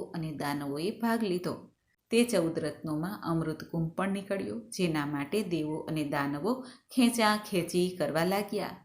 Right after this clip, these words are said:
આમ જોઈ તો દેવો કરતા દાનવો શક્તિશાળી વધુ રહ્યા છે,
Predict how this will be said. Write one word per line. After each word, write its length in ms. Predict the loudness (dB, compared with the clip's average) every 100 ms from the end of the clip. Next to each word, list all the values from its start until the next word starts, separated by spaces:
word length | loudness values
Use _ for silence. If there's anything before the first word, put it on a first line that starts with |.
| _ _ _ _ _ _ _ _ -2
આમ 180 | 2 2
જોઈ 320 | 0 -4 -6 -8 -16 _ 4
તો 60 | 4
દેવો 340 | 8 8 8 6
કરતા 520 | 4 4 4 6 8 6
દાનવો 500 | 2 2 2 0 0 0
શક્તિશાળી 840 | 0 -2 -2 -4 -2 0 0 0 -2
વધુ 260 | -2 2 2
રહ્યા 360 | 2 0 -2
છે, 200 | -4 -10